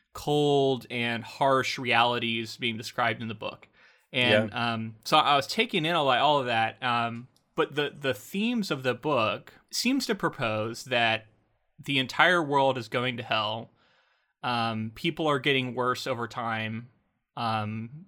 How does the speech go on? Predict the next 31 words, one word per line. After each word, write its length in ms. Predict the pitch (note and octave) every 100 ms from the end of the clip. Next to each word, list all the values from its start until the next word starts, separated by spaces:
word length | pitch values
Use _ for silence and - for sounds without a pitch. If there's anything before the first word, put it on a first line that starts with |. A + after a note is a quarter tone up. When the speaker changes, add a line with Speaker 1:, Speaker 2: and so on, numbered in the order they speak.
| _
Speaker 2:
Well, 160 | C3+ C#3
it's, 120 | B2+
and 140 | C3
it's 140 | C3 -
from 180 | C#3+ C3
the 120 | A#2+
point 260 | - B2
of 100 | A2+
view 400 | G2 G#2+ G#2+ G2+ -
of 460 | A2+ G#2+ G2+ -
the 180 | B2 A#2+
el-, 200 | A#2+ A2+ - -
of 200 | - C3
someone 300 | - C3 B2
who's 160 | A#2+ A2
an 100 | A2 - -
elder 240 | B2 A#2
statesman 560 | - B2+ A#2+ - A2 A2+
looking 360 | B2 A#2 A2
at 260 | A2+ A2 -
the 140 | A2+
future. 560 | - A2+ A2 - G#2 A#2+ _ -
Speaker 1:
Exactly. 480 | E3+ E3+ B2 A2+ -
And 180 | D3+ D3+
that, 220 | E3 C#3+
I 80 | C#3+
think, 160 | E3+
is 120 | D3 C#3+
really 180 | D#3 D3
important 420 | C3+ C#3 C3+ A#2
to, 440 | - C3 B2+ B2